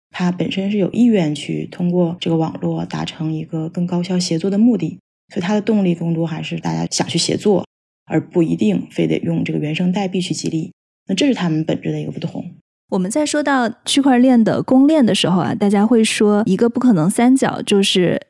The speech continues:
Speaker 2: 效率、安全还有去中心化。我可不可以理解成联盟链在这个中间，它其实是更加偏重于效率跟安全，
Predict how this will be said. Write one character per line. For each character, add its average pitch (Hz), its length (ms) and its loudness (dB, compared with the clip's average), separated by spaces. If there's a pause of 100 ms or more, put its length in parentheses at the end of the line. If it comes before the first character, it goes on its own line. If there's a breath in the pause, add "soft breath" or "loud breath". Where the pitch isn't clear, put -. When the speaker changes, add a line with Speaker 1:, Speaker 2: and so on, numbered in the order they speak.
(120)
Speaker 2:
效 247 320 2
率、 165 260 2 (420)
安 240 200 6
全 - 220 0
还 - 280 -2
有 185 100 0
去 - 160 -2
中 220 160 4
心 233 200 4
化。 233 300 0 (440)
我 226 120 4
可 - 240 -2
不 214 120 0
可 285 120 0
以 262 100 4
理 196 200 0
解 151 240 -2
成 - 380 -6 (220)
联 180 200 0
盟 214 160 4
链 240 180 4
在 220 140 0
这 214 80 0
个 190 80 4
中 196 200 2
间， 190 240 2
它 196 240 0
其 - 240 -2
实 - 220 -2
是 - 320 -2
更 226 200 4
加 208 180 2
偏 214 300 2
重 208 200 2
于 165 120 0
效 208 300 0
率 185 200 2
跟 196 220 0
安 240 260 4
全， - 380 -2